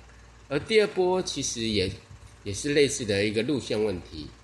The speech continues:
所以在二零二零年的大选前，林昶佐跟洪慈庸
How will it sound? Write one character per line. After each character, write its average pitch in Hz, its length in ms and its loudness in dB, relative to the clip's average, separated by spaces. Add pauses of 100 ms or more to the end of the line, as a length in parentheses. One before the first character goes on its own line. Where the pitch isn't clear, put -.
(320)
所 160 180 0
以 143 60 4
在 139 260 4
二 170 140 6
零 127 200 2
二 156 140 2
零 110 320 0
年 95 240 0
的 98 140 -4
大 107 260 0
选 92 260 -4
前， 82 240 -6 (880)
林 139 160 2
昶 165 220 2
佐 104 240 0
跟 120 220 -2
洪 107 180 -2
慈 101 180 -8
庸 104 240 -2